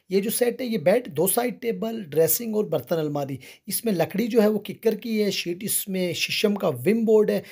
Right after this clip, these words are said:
जिस तरह आपको ये बेड के ऊपर ताज नज़र आ रहे हैं, ये लासानी के ताज हैं। उसके बाद जो आपको ये सफ़ेद कलर नज़र आ रहा है, इसके ऊपर जो डिज़ाइनिंग है, ये सीएनसी का काम किया गया और ये लासानी के ऊपर काम किया गया। ड्रेसिंग शोकेस भी ये जो है, ये विम बोर्ड में बने हुए। ये इंतहाई अच्छा और मेयारी सेट है।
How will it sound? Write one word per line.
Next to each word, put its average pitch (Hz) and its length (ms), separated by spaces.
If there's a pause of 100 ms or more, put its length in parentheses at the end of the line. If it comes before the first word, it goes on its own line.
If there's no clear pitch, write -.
(180)
जिस - 140
तरह 214 120
आपको 202 200
ये 196 140
बेड 180 200
के 208 80
ऊपर 185 280
ताज 170 280
नज़र 160 180
आ 160 40
रहे 160 100
हैं, 170 80
ये 196 100
लासानी 180 500
के 175 200
ताज 143 260
हैं। 143 100 (280)
उसके 226 260
बाद 208 320
जो 208 100
आपको 202 300
ये 196 300 (340)
सफ़ेद - 400
कलर 214 240
नज़र 208 180
आ 202 40
रहा 196 100
है, 202 80
इसके - 200
ऊपर 196 140
जो 190 140
डिज़ाइनिंग 165 500
है, 214 60
ये 220 120
सीएनसी 214 600
का 190 120
काम 156 260
किया 151 240
गया 147 160 (320)
और 196 180
ये 214 80
लासानी 175 460
के 240 100
ऊपर 233 180
काम 220 240
किया 214 220
गया। 202 200
ड्रेसिंग 156 400
शोकेस 196 420
भी 208 120
ये 185 160
जो 185 140
है, 185 100
ये 240 120
विम 185 240
बोर्ड 160 240
में 147 100
बने 139 200
हुए। 143 200 (320)
ये 214 80
इंतहाई 170 300
अच्छा 175 320
और 196 340
मेयारी 160 340
सेट 156 340
है। 160 80